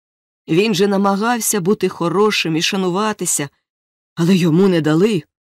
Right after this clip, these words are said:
І якщо вже всі вони так хочуть його позбутися,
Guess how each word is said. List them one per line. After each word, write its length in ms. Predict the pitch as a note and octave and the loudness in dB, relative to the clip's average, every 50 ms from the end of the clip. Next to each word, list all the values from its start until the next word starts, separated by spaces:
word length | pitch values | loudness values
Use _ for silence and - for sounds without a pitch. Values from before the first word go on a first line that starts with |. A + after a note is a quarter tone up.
| _ _ _ _ _ _ | _ _ _ _ _ _
І 120 | - F3 | -6 -2
якщо 500 | D#3 F3 F3+ E3+ - - - - A3+ A3+ | -2 -2 -2 -2 -4 -6 -2 0 0 0
вже 160 | G#3 D#3 E3+ F#3+ | 0 0 -2 -2
всі 300 | E3+ - - - B3+ A#3 | -2 -2 -2 -2 -2 -2
вони 260 | F#3 F3 F3 G3+ A3+ | -2 -2 0 -2 -2
так 260 | - - F#3 - - | -2 -4 -6 -6 -8
хочуть 520 | - - - B3 B3 G#3 - F#3 D#3 - | -12 -6 -4 -4 -4 -4 -4 -6 -6 -4
його 200 | - E3+ G3+ A#3 | -4 -2 -2 -2
позбутися, 840 | A3+ - F3 E3 E3 E3+ F#3+ C4 C#4+ D4 - - - - - D3 C#3+ | -2 -4 -6 -4 -4 -4 -2 -4 -4 -4 -4 -6 -6 -6 -6 -8 -10